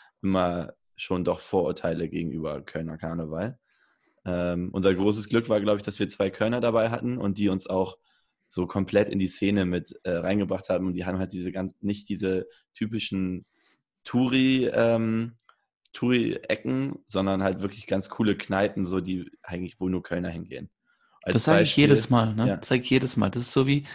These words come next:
Speaker 2: als wir zusammen in Istanbul waren, weißt du? Da muss immer
Speaker 1: Ja.
Speaker 2: mit einem, also ich bin ja kein Local,
Speaker 1: Local.
Speaker 2: aber ich war ja schon mal ein paar
Speaker 1: Ja.
Speaker 2: Mal da, so.
Speaker 1: Ja.
Speaker 2: Aber mit den Locals, da hast du einfach vom Spaßfaktor her, ne? Das, ich glaub, das geht auch für, für alle, äh, Sachen,
Speaker 1: Ja.
Speaker 2: die irgendwie außerhalb deiner,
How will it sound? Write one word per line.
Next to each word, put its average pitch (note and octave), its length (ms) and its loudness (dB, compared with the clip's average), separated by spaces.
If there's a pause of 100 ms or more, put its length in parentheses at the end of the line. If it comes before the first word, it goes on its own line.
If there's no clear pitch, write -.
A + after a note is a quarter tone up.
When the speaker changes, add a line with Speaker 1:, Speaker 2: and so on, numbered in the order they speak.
(140)
Speaker 2:
als A#2 180 -2
wir B2 60 -6
zusammen A#2 280 2
in A2 80 6
Istanbul F2+ 400 -4
waren, - 200 -8
weißt - 180 -6
du? D3+ 60 -2
Da B2+ 100 2
muss A#2+ 220 2
immer D#3+ 300 4
Speaker 1:
Ja. G2+ 260 6
Speaker 2:
mit - 140 -2
einem, G#2 360 2 (220)
also A2 180 4
ich - 120 -4
bin B2+ 120 4
ja A2+ 40 2
kein G#2 200 2
Local, B2 340 6
Speaker 1:
Local. D3 40 6
Speaker 2:
aber G#2+ 160 0
ich G#2 120 -6
war A2 120 0
ja A2+ 80 -2
schon A2+ 160 -4
mal G#2+ 60 -2
ein - 40 -6
paar A2+ 120 -2
Speaker 1:
Ja. - 20 2
Speaker 2:
Mal G#2+ 120 4
da, C3 460 0
so. C#3+ 220 -2 (280)
Speaker 1:
Ja. F#2+ 100 -4
Speaker 2:
Aber A2+ 100 4
mit A#2 140 2
den G#2 140 4
Locals, D#3+ 520 6
da G#2+ 120 0
hast A#2 200 -2
du - 40 -4
einfach B2 320 -2
vom G2+ 180 -2
Spaßfaktor A2+ 680 0
her, G#2 320 0 (400)
ne? A#2+ 240 6
Das, A2 140 -2
ich - 100 -8
glaub, E3+ 80 -6
das - 120 -8
geht C#3+ 120 2
auch A2+ 120 0
für, A2 140 0
für - 260 -10
alle, A2 400 2 (520)
äh, G#2 200 4
Sachen, G#2 300 2
Speaker 1:
Ja. - 20 2
Speaker 2:
die G2+ 140 0
irgendwie - 220 -2
außerhalb A2+ 440 4
deiner, G#2 360 4